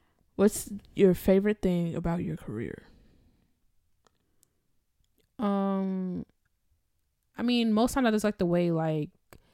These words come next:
Speaker 2: I just like the way it makes me feel sometimes. Like, like,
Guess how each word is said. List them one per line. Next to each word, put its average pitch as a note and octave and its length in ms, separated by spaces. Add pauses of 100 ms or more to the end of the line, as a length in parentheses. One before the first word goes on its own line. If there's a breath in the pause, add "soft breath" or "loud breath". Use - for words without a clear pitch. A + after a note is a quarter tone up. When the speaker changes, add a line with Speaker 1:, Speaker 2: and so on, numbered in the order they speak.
(420)
Speaker 2:
I - 40
just A3+ 100
like B3+ 100
the G#3+ 60
way F3 120
it D#3+ 60
makes E3+ 180
me E3 60
feel F3 280
sometimes. F#3 500
Like, E3 340 (840 soft breath)
like, F3+ 280